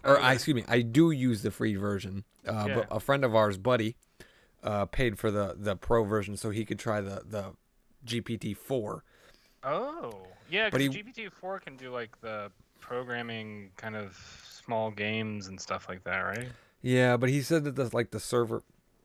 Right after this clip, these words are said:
Speaker 1: I don't know the right verbiage for it, but I, I, this is how I understood it.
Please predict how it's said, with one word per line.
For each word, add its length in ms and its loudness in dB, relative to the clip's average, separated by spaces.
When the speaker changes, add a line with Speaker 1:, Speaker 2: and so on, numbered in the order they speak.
Speaker 1:
I 60 -2
don't 160 -2
know 100 -2
the 120 -4
right 260 -2
verbiage 420 -2
for 240 -6
it, 80 -12
but 220 -6
I, 320 -2
I, 40 -6
this 300 -4
is 320 -8
how 180 -2
I 60 2
understood 380 -2
it. 120 -6